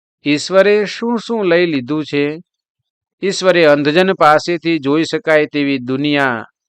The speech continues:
રસ્તે રખડવાની મજા, ફૂલોના રંગો જોવાની શક્તિ વગેરે લઈ લીધું છે. ત્રણ, હવે શું શું બચ્યું છે જેનો સંતોષ છે?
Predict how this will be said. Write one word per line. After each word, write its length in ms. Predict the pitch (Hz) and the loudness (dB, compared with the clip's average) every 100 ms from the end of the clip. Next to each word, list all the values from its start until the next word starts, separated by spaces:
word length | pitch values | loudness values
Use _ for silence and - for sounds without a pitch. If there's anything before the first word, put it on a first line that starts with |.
| 127 | -2
રસ્તે 500 | 143 143 - 143 123 | -2 -2 -2 0 0
રખડવાની 580 | 131 139 131 127 120 | 0 -4 -2 -2 -4
મજા, 680 | 110 117 113 143 135 117 95 - _ _ _ | -6 -6 0 4 4 2 -4 -14 _ _ _
ફૂલોના 520 | 147 160 165 156 143 | 0 2 4 4 0
રંગો 480 | 123 120 147 151 151 | 0 -2 -2 0 0
જોવાની 440 | 127 139 139 139 120 | 0 2 2 2 -2
શક્તિ 600 | 131 127 _ 151 135 107 | -4 -6 _ -6 -4 -2
વગેરે 420 | 135 165 185 143 | -2 0 0 0
લઈ 180 | 127 123 | 0 -2
લીધું 340 | 104 98 104 | -6 -10 -12
છે. 200 | - 92 104 _ _ _ _ _ _ _ _ _ _ _ _ - | -12 -16 -18 _ _ _ _ _ _ _ _ _ _ _ _ -2
ત્રણ, 320 | 160 151 113 - - | 0 0 -2 -10 -4
હવે 240 | 143 185 | 0 0
શું 280 | 165 220 202 | 0 -2 -2
શું 180 | 214 180 | -2 0
બચ્યું 360 | 156 170 190 | 0 0 -2
છે 180 | 180 190 | -2 -2
જેનો 300 | 151 151 165 | 0 0 0
સંતોષ 560 | 143 127 131 156 160 160 - | -4 -6 -4 0 2 0 -4
છે? 180 | 160 165 | -6 -6